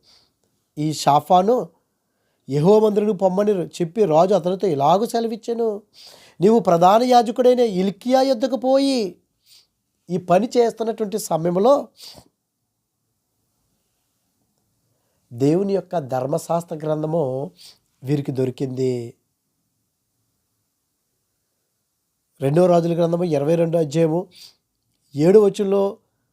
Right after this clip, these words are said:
ఎనిమిదో వచనంలో చూస్తే, అంతటా ప్రధాన యాజకుడైన హిల్కీయా, "యెహోవా మందిరమందు ధర్మశాస్త్ర గ్రంథము నాకు దొరికినని షాఫాను అను శాస్త్రితో చెప్పి,"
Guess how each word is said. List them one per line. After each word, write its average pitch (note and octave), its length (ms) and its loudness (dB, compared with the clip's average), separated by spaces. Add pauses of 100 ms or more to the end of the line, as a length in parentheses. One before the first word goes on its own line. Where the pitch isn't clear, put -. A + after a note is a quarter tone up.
(340)
ఎనిమిదో E3+ 340 2
వచనంలో G3 320 0
చూస్తే, F#3+ 160 -2
అంతటా F3+ 340 -2
ప్రధాన G3+ 440 4
యాజకుడైన A#3+ 640 2 (160)
హిల్కీయా, G3 720 2 (420)
"యెహోవా A#3 400 4
మందిరమందు C4 640 2
ధర్మశాస్త్ర A3+ 720 -2
గ్రంథము B3 400 0
నాకు A#3 300 2
దొరికినని G#3+ 960 0 (340)
షాఫాను A3+ 720 4
అను G#3 320 0
శాస్త్రితో G#3+ 680 0
చెప్పి," A#3 720 -6